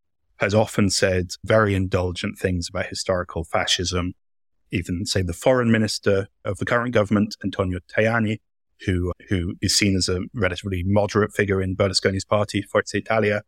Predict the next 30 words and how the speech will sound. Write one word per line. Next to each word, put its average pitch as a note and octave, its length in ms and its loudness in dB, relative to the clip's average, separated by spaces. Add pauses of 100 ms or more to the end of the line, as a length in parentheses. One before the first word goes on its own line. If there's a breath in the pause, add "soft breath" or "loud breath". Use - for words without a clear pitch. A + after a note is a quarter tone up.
(360)
has G#2+ 160 0
often G2+ 280 0
said F#2 200 0
this F2+ 140 -6
kind F#2 180 -2
of - 80 -8
stuff - 260 0
like G2+ 120 0
Mussolini F2+ 540 -4
did E2+ 180 -10
good F2+ 180 -6
things F2 320 -4
too, F2 380 -2 (320)
and F2+ 120 2
so F#2+ 240 2
on. - 140 -6 (1200)
Beyond C3 340 4
the A#2 80 -2
sort G#2 180 -2
of G2 60 -2
references G#2 520 -2
to - 100 0
history A2+ 400 2
and F#2+ 100 0
so F#2+ 200 0
on, F#2 120 -4 (640)
I A#2 100 2
think A#2+ 320 -2
that A2+ 240 0 (420)
Berlusconi's G#2 800 0